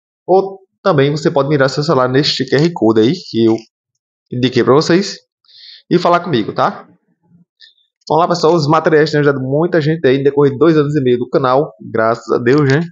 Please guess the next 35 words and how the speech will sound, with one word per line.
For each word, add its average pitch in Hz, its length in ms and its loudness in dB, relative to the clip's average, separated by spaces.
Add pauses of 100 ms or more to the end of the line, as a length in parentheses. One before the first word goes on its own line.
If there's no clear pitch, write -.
(280)
Cada 113 220 -6
vez 117 180 0
mais 104 240 2
aumentando 117 380 0
o 117 40 -6
número 113 300 0
de 107 320 0
aprovadas. 127 880 -2 (520)
E - 80 -10
quem 233 140 0
sabe 165 280 -4
você 147 380 0 (160)
não 160 120 -2
será 143 200 0
o 156 40 -2
próximo, 107 320 -2 (600)
tá - 80 -6
bem? 156 180 -2 (1300)
Questão 165 220 0
cinquenta. - 680 -4 (160)
São - 240 -2
estáveis 147 560 -2
após 127 380 -4
três 123 380 -2
anos 117 400 -2 (100)
de 120 80 0
efetivo 175 720 2
exercício 151 720 0 (340)
os 131 140 0
servidores 131 600 2
nomeados 120 500 0
para 104 320 -4
cargo 90 400 -4
de 113 100 -4
provimento 160 480 2